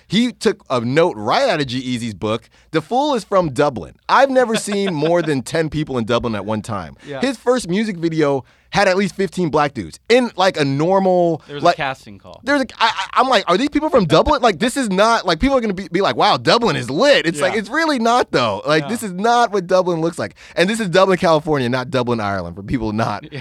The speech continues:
Speaker 1: from California.
Speaker 2: It's a
Speaker 1: Like,
Speaker 2: very,
Speaker 1: I mean, Dublin, Ireland
Speaker 2: it's a
Speaker 1: might be
Speaker 2: very
Speaker 1: lit.
Speaker 2: deep cut California
Speaker 1: <laughs>
Speaker 2: reference.
Speaker 1: Yes,
Speaker 2: Yeah.
Speaker 1: yes. I mean, Cal-, uh, Dublin, Ireland might be lit. Who knows? But, um, yeah, so that is, yeah, that's,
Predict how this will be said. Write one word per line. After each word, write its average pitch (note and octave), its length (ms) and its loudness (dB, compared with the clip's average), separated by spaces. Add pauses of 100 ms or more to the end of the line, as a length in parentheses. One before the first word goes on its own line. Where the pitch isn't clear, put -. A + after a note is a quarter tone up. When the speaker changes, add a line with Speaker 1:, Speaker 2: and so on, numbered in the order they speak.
(160)
Speaker 1:
from D#3+ 240 4
California. B2 640 0
Speaker 2:
It's B2+ 60 0
a - 20 -6
Speaker 1:
Like, D3+ 100 0
Speaker 2:
very, G#3+ 200 0
Speaker 1:
I A#3+ 80 6
mean, C#4+ 180 4
Dublin, D4+ 300 6
Ireland D4+ 220 6
Speaker 2:
it's - 0 -
a - 20 2
Speaker 1:
might D4 160 4
be C#4+ 100 2
Speaker 2:
very C#4+ 80 0 (140)
Speaker 1:
lit. D#3+ 100 -2
Speaker 2:
deep F3+ 240 -8
cut D#3+ 300 -8
California C#3 580 -6
Speaker 1:
<laughs> - 20 -10
Speaker 2:
reference. G#2+ 400 -12
Speaker 1:
Yes, G#3+ 340 0
Speaker 2:
Yeah. C3+ 100 -6
Speaker 1:
yes. E3 300 0
I F3+ 80 0
mean, F#3 200 0
Cal-, A3 300 2 (200)
uh, D3+ 140 2
Dublin, A3 380 0
Ireland G#3+ 340 2
might A3 160 2
be G#3+ 80 -2
lit. G3+ 380 0
Who C4 180 0
knows? G3 440 0 (260)
But, F#3 180 6
um, E3 480 2 (300)
yeah, F3 180 2
so D#3+ 160 -2
that A3 240 0
is, D#3 400 -2
yeah, C3+ 220 -4
that's, F3 240 -2